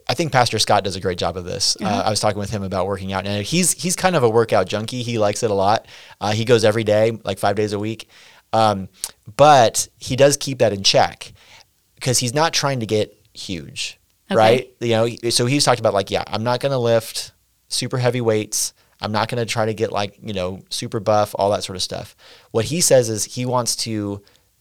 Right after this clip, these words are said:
Speaker 1: try to be healthy enough and, and make sure that his heart is healthy so that he can continue the ministry
Speaker 2: Oh,
Speaker 1: that
Speaker 2: yeah.
Speaker 1: God has given
Speaker 2: Mm-hmm.
Speaker 1: him to do. And I was like, "That's great.
Speaker 2: Yeah.
Speaker 1: That's a great, uh, motivation for working out."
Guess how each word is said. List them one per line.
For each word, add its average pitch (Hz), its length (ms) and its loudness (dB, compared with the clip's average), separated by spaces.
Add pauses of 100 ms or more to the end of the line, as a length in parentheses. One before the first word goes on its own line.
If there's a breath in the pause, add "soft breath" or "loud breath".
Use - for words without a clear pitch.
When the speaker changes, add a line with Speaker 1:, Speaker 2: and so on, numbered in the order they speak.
(180)
Speaker 1:
try 113 300 2
to 101 440 -4
be 98 200 -10
healthy 127 500 -2
enough 95 380 -4
and, 101 300 -6
and 104 220 -4
make 107 140 -4
sure 110 140 -2
that 101 80 -6
his 87 100 -6
heart 135 260 0
is 117 120 -6
healthy 98 440 -8 (240 loud breath)
so - 140 -4
that 104 120 -4
he 120 100 -8
can 110 160 -10
continue 104 440 -6
the 92 100 -8
ministry 92 600 -10 (200 soft breath)
Speaker 2:
Oh, 180 240 -6
Speaker 1:
that 101 100 -2
Speaker 2:
yeah. - 40 -4
Speaker 1:
God 95 180 0
has 95 100 -4
given 95 240 -4
Speaker 2:
Mm-hmm. 92 80 -8
Speaker 1:
him 92 60 -12
to 92 80 -10
do. 117 200 -4
And 98 80 -4
I 101 80 -4
was 101 120 -6
like, 98 200 -4
"That's - 360 0 (340)
great. - 340 -10 (240)
Speaker 2:
Yeah. 147 120 -2
Speaker 1:
That's - 160 -4
a 98 60 -2
great, 101 380 -4 (300)
uh, 90 180 -8
motivation 95 800 -8
for 98 180 -8
working 90 360 -12
out." 95 220 -10